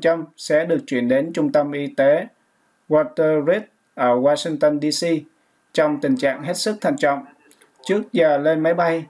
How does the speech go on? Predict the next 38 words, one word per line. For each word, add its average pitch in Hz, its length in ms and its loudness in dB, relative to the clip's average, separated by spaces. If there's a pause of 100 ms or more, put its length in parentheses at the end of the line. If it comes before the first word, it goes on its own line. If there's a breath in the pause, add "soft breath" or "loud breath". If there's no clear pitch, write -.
(220)
để 120 320 0
di 151 100 2
chuyển 123 320 0
đến 143 280 2
trung 156 200 -4
tâm 147 180 0
y 147 120 -4
tế 147 440 2
quân 143 200 0
đội 135 220 2 (500)
Walter 151 560 2
Reed. 190 160 2 (960)
Tổng 151 140 0
thống 180 280 -2
Donald 190 260 0
Trump 175 260 0
đã 180 220 0
gửi 131 180 0
lời 139 220 2
cảm 135 200 0
ơn 156 160 2
chân 156 200 -2
thành 147 240 -2 (280)
đến 151 260 0
những 165 220 -4
người 147 280 0
ủng 131 160 -2
hộ 139 300 0 (280)
và 131 220 0
hỗ 147 200 -2
trợ 156 200 -2
ông 151 320 0 (220)
thông 143 220 0
qua 139 200 2
một 135 220 -2 (120)
video 143 400 2 (120)
trên 139 340 0
Twitter. 151 400 2